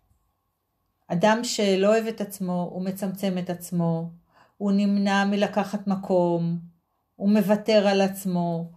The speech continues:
וזה סוג של התכנסות כזאת פנימית. לפעמים יש פער בין הבחוץ לבפנים, שאדם בחוץ מאוד מצליח, ונראה מאוד מצליח,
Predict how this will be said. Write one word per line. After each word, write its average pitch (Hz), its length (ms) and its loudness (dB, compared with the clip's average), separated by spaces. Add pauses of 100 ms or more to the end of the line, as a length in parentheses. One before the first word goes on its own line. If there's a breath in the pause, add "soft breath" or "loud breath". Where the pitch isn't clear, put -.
(220 soft breath)
וזה 196 500 0
סוג 294 260 -6
של 320 160 -2
התכנסות 262 640 0
כזאת 208 560 0
פנימית. 214 680 2 (2750)
לפעמים 214 520 2
יש 262 180 -2
פער 277 480 0 (100)
בין 226 220 -2
הבחוץ 220 640 -2
לבפנים, 285 720 -2
שאדם 214 460 0
בחוץ 233 380 -4
מאוד 208 320 0
מצליח, 180 920 -2
ונראה 185 300 -2
מאוד 208 220 0
מצליח, 170 720 -6